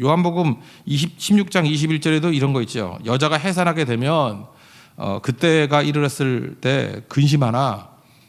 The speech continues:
아기를 낳으니까 세상에 사람 난 기쁨으로 말미암아 그 고통을 다시 기억하지 아니하더라. 뭐 이런 거죠. 기쁨이 너무 커가지고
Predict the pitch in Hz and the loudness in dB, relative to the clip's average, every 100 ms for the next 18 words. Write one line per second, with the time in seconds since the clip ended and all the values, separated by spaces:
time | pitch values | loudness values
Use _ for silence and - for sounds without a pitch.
0 | - 160 156 185 190 185 - - - 131 | -10 -4 0 2 2 0 -2 -4 -2 0
1 | 165 165 151 131 104 147 156 170 170 175 | 2 0 0 -2 0 0 2 2 2 2
2 | 58 - 131 143 175 180 165 156 170 170 | -2 -4 0 4 4 4 2 -2 0 2
3 | 151 143 143 147 180 185 - - - 147 | 2 2 0 0 -2 -6 -16 -6 0 0
4 | 147 135 139 127 - 113 151 180 190 196 | 0 -4 -4 -4 -4 -4 0 0 -2 -6
5 | - 131 135 131 156 139 135 107 98 92 | -2 -2 -2 -4 -2 -2 -4 -4 -8 -12
6 | - - 143 170 165 123 117 - - _ | -16 -4 0 0 0 -2 -6 -12 -20 _
7 | _ _ _ - 180 190 220 208 185 180 | _ _ _ -6 -2 0 2 4 2 0
8 | 196 185 147 156 196 107 - | 0 0 0 0 0 0 -6